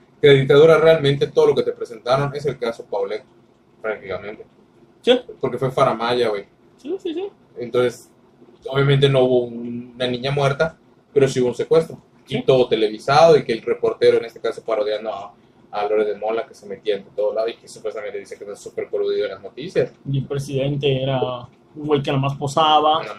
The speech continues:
Speaker 1: güey que nada más
Speaker 2: Peña
Speaker 1: posaba,
Speaker 2: Nieto.
Speaker 1: que era Peña Nieto, que ese caso era este cabrón de, de, el mismo del Beni, ¿no?
Speaker 2: No.
Speaker 1: No, él es el de la dictadura, ¿no?
Speaker 2: No.
Speaker 1: Él es el presidente.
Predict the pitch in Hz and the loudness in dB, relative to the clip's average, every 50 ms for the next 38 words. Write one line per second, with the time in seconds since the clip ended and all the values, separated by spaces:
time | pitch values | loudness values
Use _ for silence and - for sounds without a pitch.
0 | - - 101 98 95 95 - 104 101 98 - 127 - - 135 135 135 135 156 160 | -14 -14 -12 -12 -12 -12 -12 -14 -14 -14 -14 -14 -10 -6 -4 -2 2 4 6 6
1 | 151 151 147 - 117 110 107 107 104 95 92 - 107 110 120 143 170 190 - 117 | 6 6 6 4 2 2 2 -2 -4 -6 -6 -6 -6 -8 -6 -8 -10 -10 -10 -12
2 | - - 113 107 104 107 107 - 127 - - 113 110 - 120 113 110 110 107 107 | -10 -8 -6 -6 -4 -4 -6 -6 -8 -6 -6 -6 -2 0 0 0 0 0 -2 -4
3 | - - - _ 107 101 101 104 104 101 101 98 98 95 92 - _ _ _ _ | -6 -10 -12 _ -8 -8 -6 -8 -10 -10 -10 -10 -8 -10 -10 -14 _ _ _ _
4 | _ _ _ _ _ _ _ _ 107 104 98 95 95 95 92 92 92 92 90 87 | _ _ _ _ _ _ _ _ -12 -10 -10 -10 -12 -14 -14 -14 -14 -12 -12 -14
5 | 85 85 82 - _ _ _ _ - 113 110 120 151 170 175 175 165 143 135 127 | -14 -16 -18 -20 _ _ _ _ -10 -10 -6 -4 -4 -2 -2 -2 -4 -2 -2 0
6 | 120 135 156 165 165 165 175 208 240 - - - - - - 151 147 143 147 147 | 0 2 2 2 2 0 0 -2 -4 -8 -14 -20 -20 -16 -10 -6 -6 -4 -4 -4
7 | 151 151 139 - - _ _ _ _ _ _ _ _ - - - - - 127 123 | -6 -6 -8 -12 -16 _ _ _ _ _ _ _ _ -20 -20 -14 -10 -6 -4 -2
8 | 135 143 170 175 - 170 147 127 120 117 113 110 - - - - 254 202 214 214 | 0 0 0 0 0 0 0 0 0 0 -4 -6 -6 -2 -2 0 0 0 -2 -6
9 | 262 294 - _ _ _ _ _ _ _ _ _ _ _ _ _ - 135 127 123 | -8 -12 -16 _ _ _ _ _ _ _ _ _ _ _ _ _ -12 -10 -6 -4
10 | 127 131 139 147 139 156 165 175 190 - - 139 127 - - - 120 139 165 180 | -2 -2 0 0 2 2 2 2 2 0 0 -2 -4 -4 -8 -8 -6 -6 -6 -4
11 | - 202 196 190 | -4 -4 -4 -6